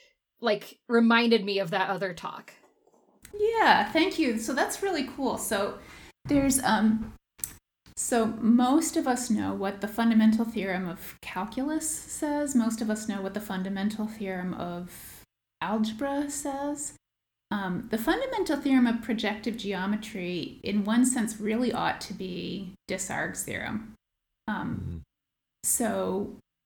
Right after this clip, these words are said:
Speaker 2: so you can think about these triangles, these points, these lines as objects.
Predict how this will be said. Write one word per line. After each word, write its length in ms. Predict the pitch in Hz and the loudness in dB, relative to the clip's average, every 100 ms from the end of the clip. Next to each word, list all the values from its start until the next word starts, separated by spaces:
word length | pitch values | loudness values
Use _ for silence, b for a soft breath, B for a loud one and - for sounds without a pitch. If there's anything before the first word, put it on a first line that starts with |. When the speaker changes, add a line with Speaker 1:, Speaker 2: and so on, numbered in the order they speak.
| _ - | _ -8
Speaker 2:
so 500 | - 220 202 190 - - | -2 0 0 0 -2 -2
you 120 | 233 | 0
can 220 | 233 226 | 4 4
think 200 | 277 294 | 6 6
about 440 | 269 208 190 208 - | 6 2 2 0 -2
these 240 | 214 - | -4 -6
triangles, 840 | - 247 190 190 202 185 185 180 - | -4 0 0 0 -4 -4 -6 -8 -8
these 200 | 180 - | -10 -8
points, 380 | - 226 220 | -4 -2 -2
these 240 | - 190 190 | -4 -8 -6
lines 380 | 180 175 180 190 | -6 -6 -8 -8
as 140 | 180 - | -8 -8
objects. 880 | 196 190 185 175 208 - - - | -6 -6 -4 -6 -6 -4 -2 -2